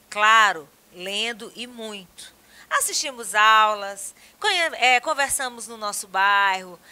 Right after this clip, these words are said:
na nossa comunidade religiosa, aquele grupinho de amigos. Tudo isso serve para que a gente construa a opinião, construa, é, o nosso ponto de vista, né, que acaba sendo a mesma coisa que a opinião,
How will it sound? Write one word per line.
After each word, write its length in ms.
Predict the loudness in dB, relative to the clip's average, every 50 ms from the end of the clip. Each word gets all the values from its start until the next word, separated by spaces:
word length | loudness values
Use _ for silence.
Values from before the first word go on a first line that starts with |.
| -20 -6
na 140 | -4 -2 -2
nossa 200 | -2 -2 -4 -6
comunidade 640 | -8 -12 -14 -14 -14 -14 -6 -2 -2 -2 -2 -4 -8
religiosa, 1120 | -14 -16 -14 -14 -12 -10 -6 -4 -2 0 0 0 0 0 -2 -4 -6 -8 -10 -12 -12 -12 -14 -20 -20
aquele 220 | _ _ -12 -12 -12
grupinho 480 | -12 -12 -14 -14 -14 -16 -16 -16 -16
de 100 | -12 -10
amigos. 800 | -8 -8 -8 -10 -12 -14 -14 -12 -14 -14 -16 -18 -20 -20 -20 -20 -20 -20 -20 _ _
Tudo 260 | -10 -8 -6 -4 -4
isso 300 | -4 -4 -4 -6 -6 -6
serve 380 | -6 -4 -2 -2 -2 -2 -4 _
para 120 | -12 -12
que 80 | -10 -10
a 60 | -12
gente 240 | -14 -14 -16 -18 -18
construa 880 | -18 -16 -16 -16 -16 -16 -14 -12 -12 -10 -10 -8 -6 -6 -6 -6 -8 -12 -20 -20 -20 _
a 200 | -2 2 2 4
opinião, 920 | 2 2 -2 -10 -14 -14 -12 -12 -8 -6 -4 -4 -4 -4 -4 -8 -10 -14 -20 _ _ _ _
construa, 1000 | -10 -8 -8 -6 -6 -6 -8 -8 -8 -8 -6 -6 -6 -6 -4 -2 0 0 0 0 -2 -8 -20 -20 _ -6
é, 640 | -2 0 0 2 2 2 0 0 0 0 -2 -2 -6
o 120 | -8 -8
nosso 340 | -4 -4 -2 -2 -4 -6 -10
ponto 420 | -12 _ -8 -6 -6 -6 -8 -12 -14
de 120 | -16 -14
vista, 420 | -12 -10 -10 -10 -8 -10 -10 -8
né, 160 | -8 -8 -8 -8
que 220 | -12 -12 -10 -8
acaba 380 | -8 -8 -6 -6 -6 -6 -6 -10
sendo 240 | -12 -12 -12 -14
a 40 | -14
mesma 280 | -14 -14 -16 -18 -20 -18
coisa 220 | -18 -18 -18 -18
que 80 | -18 -20
a 40 | -20
opinião, 480 | -20 -20 -18 -12 -10 -8 -8 -8 -8